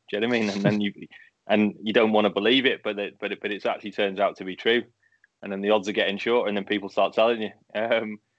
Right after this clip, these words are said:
but no, it's, it's, it, it, it felt, you felt numb. It just felt a bit numb. And I think you text the group. I had a few of the mates texting me, and then my first reaction, a bit like what Pete said there, I was, I was just like,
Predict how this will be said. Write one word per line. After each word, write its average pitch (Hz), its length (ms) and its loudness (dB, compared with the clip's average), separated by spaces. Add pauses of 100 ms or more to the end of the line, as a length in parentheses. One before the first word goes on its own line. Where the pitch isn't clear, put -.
(280)
but 117 140 -8
no, 127 160 4
it's, 120 400 -4
it's, - 400 -12
it, 123 140 -8
it, 143 200 -10
it 139 80 -10
felt, 156 320 0
you 131 140 -10
felt 196 240 -2
numb. 131 400 -2 (320)
It 117 120 -20
just - 160 -20
felt 110 200 -8 (100)
a 98 60 -16
bit 95 180 -12
numb. 110 260 -6
And 117 100 0
I 120 120 -2
think 143 200 -6
you 139 140 0
text 135 280 -4
the 117 60 -10
group. 127 240 0
I 120 60 2
had 120 80 0
a 117 40 -2
few 131 180 -6
of 117 60 -2
the 117 60 -6
mates 113 280 -6
texting 120 320 -6
me, 107 160 -2
and 110 80 -4
then 110 140 -10 (480)
my 131 100 2
first 139 300 2
reaction, 104 580 -4 (100)
a - 120 -20
bit 110 120 -8
like 98 120 -4
what 98 160 -8
Pete 113 220 -6
said 98 200 -6
there, 107 300 2
I 101 120 2
was, 101 160 -8
I 101 140 -2
was 101 160 -4
just - 200 -10
like, 92 180 0